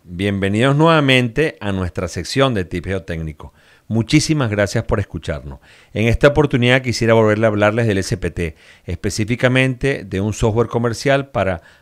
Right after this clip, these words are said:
hacer las correcciones y correlaciones correspondientes. El planteamiento de este vídeo es cómo podemos corregir y correlacionar el S P T usando un software comercial.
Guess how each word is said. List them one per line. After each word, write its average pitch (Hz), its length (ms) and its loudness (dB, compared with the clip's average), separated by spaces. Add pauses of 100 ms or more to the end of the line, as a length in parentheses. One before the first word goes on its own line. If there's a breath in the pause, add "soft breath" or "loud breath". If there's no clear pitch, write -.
hacer 104 340 -2
las 92 160 -4
correcciones 101 600 -2
y 90 40 -6
correlaciones 107 800 -4 (300)
correspondientes. 78 1040 -6 (420)
El 87 140 -12
planteamiento 98 680 0
de 120 60 6
este 131 180 4
vídeo 139 320 6
es 151 260 2 (300 soft breath)
cómo 113 240 2
podemos 120 500 4
corregir 110 640 0
y 113 80 -2
correlacionar 101 800 -2
el 104 160 -2
S - 180 -2
P 117 140 -2
T 160 240 0 (240 loud breath)
usando 107 420 2
un 117 80 4
software 110 360 2
comercial. 92 520 -6